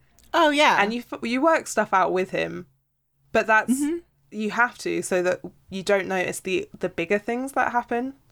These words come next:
Speaker 2: Like, you've gotta,
Speaker 1: Yeah.
Speaker 2: you know,
Speaker 1: You have
Speaker 2: give
Speaker 1: to
Speaker 2: him a
Speaker 1: lay
Speaker 2: little
Speaker 1: down a lot of little, like, red herrings and misdirections. Yeah, absolutely.
Speaker 2: So that you feel smart. So you're like, "I know what's happening."
Speaker 1: Mm-hmm.
Speaker 2: And then when you don't, you're
Speaker 1: Yeah.
Speaker 2: like,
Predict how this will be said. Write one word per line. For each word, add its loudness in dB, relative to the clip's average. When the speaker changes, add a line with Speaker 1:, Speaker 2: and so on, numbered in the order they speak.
Speaker 2:
Like, 0
you've -8
gotta, 2
Speaker 1:
Yeah. 2
Speaker 2:
you -4
know, 2
Speaker 1:
You -2
have 4
Speaker 2:
give 4
Speaker 1:
to 6
Speaker 2:
him 4
a 6
Speaker 1:
lay 6
Speaker 2:
little 6
Speaker 1:
down 2
a -2
lot 2
of 0
little, 4
like, -4
red 2
herrings 0
and -6
misdirections. -2
Yeah, 2
absolutely. 0
Speaker 2:
So 4
that -2
you -4
feel 0
smart. 0
So -4
you're 2
like, 0
"I 2
know -4
what's -6
happening." -2
Speaker 1:
Mm-hmm. 0
Speaker 2:
And 0
then 0
when 0
you -2
don't, 0
you're -6
Speaker 1:
Yeah. 0
Speaker 2:
like, -12